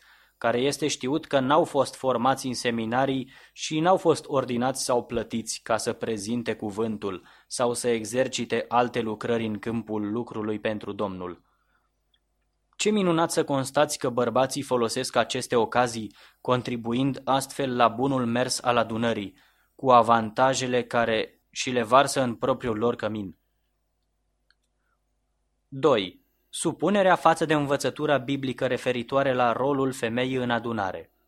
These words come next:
Acest punct ne aduce la o altă trăsătură a adunărilor pe care unii o socotesc inadmisibilă. Este vorba de ascultarea literală de învățătura Scripturii cu privire la locul femeii în adunare.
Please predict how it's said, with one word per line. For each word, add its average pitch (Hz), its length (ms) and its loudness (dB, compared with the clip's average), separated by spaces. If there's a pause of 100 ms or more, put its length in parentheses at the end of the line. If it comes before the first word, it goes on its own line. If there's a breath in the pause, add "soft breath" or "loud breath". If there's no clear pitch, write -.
(640)
Acest 196 380 0
punct 165 340 -2
ne 165 140 2
aduce 151 320 2
la 143 120 4
o 143 100 4
altă 226 220 4
trăsătură 147 520 0
a 143 100 8
adunărilor 120 640 2
pe 117 180 -2
care 120 240 2
unii 131 260 0
o 127 80 0
socotesc 120 640 -4
inadmisibilă. 123 920 -2 (680)
Este 117 240 -4
vorba 147 380 4
de 139 100 2
ascultarea 135 640 2
literală 135 560 2
de 131 120 -2
învățătura 123 640 -2
Scripturii 127 560 -4
cu 135 160 -6
privire 127 440 -4
la 127 120 4
locul 127 420 0
femeii 120 460 -2
în 120 160 0
adunare. 110 540 -2